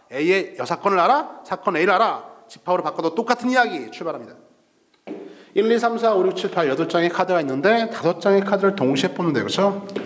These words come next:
다섯 장의 카드를 동시에 뽑아서, 뽑아서 이 카드의 합이 짝수가 되는 경우의 수야. 그쵸? 음, 그래. 자, 주어진 문제대로요. 정말 다섯 장의 카드를 다 뽑아서 짝수이냐 홀수냐 이걸 따지려면은요.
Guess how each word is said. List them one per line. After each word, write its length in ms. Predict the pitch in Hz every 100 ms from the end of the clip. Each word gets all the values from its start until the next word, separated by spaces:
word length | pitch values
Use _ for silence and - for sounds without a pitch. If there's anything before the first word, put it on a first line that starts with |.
| - - -
다섯 160 | - 127
장의 340 | 139 151 -
카드를 360 | - 147 131 -
동시에 420 | - 165 165 180
뽑아서, 840 | - 175 147 107 131 - 233 262 -
뽑아서 800 | 147 120 101 - 208 247 - - - - -
이 140 | 175
카드의 440 | 185 180 220 214
합이 580 | 190 214 180 170 202 - - - - -
짝수가 520 | 233 233 - 247 233
되는 280 | 220 220 208
경우의 300 | 165 160 143
수야. 200 | - 107
그쵸? 540 | - 226 233 - - -
음, 160 | 104 98
그래. 380 | - 156 165 - - - - - - - - - - - - - -
자, 180 | - 160
주어진 240 | 190 214
문제대로요. 640 | 220 190 190 190 220 160 113
정말 180 | 170
다섯 140 | 170 170
장의 180 | 190 190
카드를 240 | 190 190
다 100 | 185
뽑아서 760 | 190 214 208 151 165 135 - - - - -
짝수이냐 680 | 226 220 - 233 226 220 214
홀수냐 320 | 214 - 214
이걸 180 | 175 175
따지려면은요. 920 | 190 190 180 160 175 202 127 98